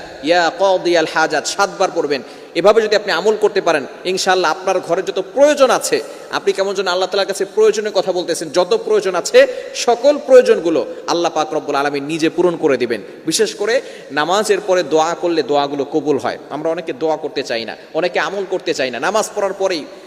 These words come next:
অনেকে আছে নামাজ পড়ে, নামাজ পড়ার পরেই কিভাবে যত তাড়াতাড়ি মসজিদ থেকে বের হওয়া যায়, এটা অনেকে করে। খবরদার,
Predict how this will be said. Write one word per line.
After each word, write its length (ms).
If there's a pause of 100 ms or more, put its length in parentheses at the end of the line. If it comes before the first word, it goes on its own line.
(140)
অনেকে 240
আছে 160
নামাজ 360
পড়ে, 160
নামাজ 300
পড়ার 200
পরেই 300 (300)
কিভাবে 360
যত 180
তাড়াতাড়ি 400
মসজিদ 260
থেকে 160
বের 180
হওয়া 160
যায়, 140 (540)
এটা 260
অনেকে 300
করে। 200
খবরদার, 420